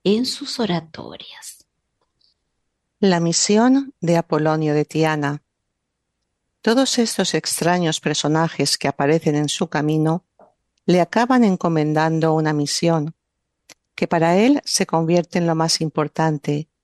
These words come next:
Speaker 2: y será a lo que dedique el resto de su vida.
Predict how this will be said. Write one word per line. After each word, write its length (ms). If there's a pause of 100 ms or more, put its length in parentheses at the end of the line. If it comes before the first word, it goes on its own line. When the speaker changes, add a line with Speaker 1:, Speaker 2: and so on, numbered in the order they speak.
(360)
Speaker 2:
y 120
será 420
a 180
lo 140
que 140
dedique 760
el 140
resto 400
de 100
su 180
vida. 460